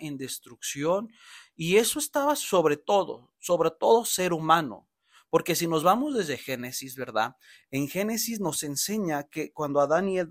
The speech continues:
Eva pecan, se, se rompe el diseño perf-,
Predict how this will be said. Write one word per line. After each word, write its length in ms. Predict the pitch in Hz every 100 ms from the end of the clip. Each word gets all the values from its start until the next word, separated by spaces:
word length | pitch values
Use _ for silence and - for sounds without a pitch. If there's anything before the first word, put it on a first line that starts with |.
| _ -
Eva 340 | 170 170 165 -
pecan, 420 | 196 - 147 143
se, 320 | - 156 - -
se 240 | - 143
rompe 840 | 170 175 196 233 233 - 151 143 - - _
el 180 | 147 139
diseño 720 | 139 - 190 202 208 190 -
perf-, 480 | 135 127 - -